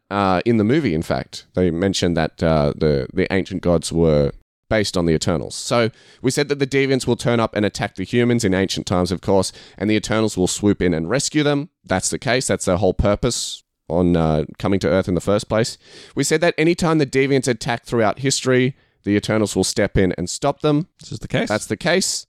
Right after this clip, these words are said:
Speaker 1: And we said that we'll see the Eternals living in ancient Babylon, not Atlantis,
Speaker 2: <laughs>
Speaker 1: Matty
Speaker 2: No,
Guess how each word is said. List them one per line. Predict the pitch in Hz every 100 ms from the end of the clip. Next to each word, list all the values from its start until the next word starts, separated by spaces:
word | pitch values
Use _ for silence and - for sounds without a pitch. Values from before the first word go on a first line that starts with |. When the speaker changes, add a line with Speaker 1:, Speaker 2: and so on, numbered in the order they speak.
| _
Speaker 1:
And | 120 127 131
we | 135
said | - 143
that | 139
we'll | 131 135
see | - 143
the | 135
Eternals | 123 131 127 127 120
living | 110 120 117 117 101
in | 107 107 -
ancient | 98 95 101 - -
Babylon, | 131 147 151 151 156 - _ _
not | 107 131
Atlantis, | 139 120 113 117 120
Speaker 2:
<laughs> |
Speaker 1:
Matty | 107
Speaker 2:
No, | 98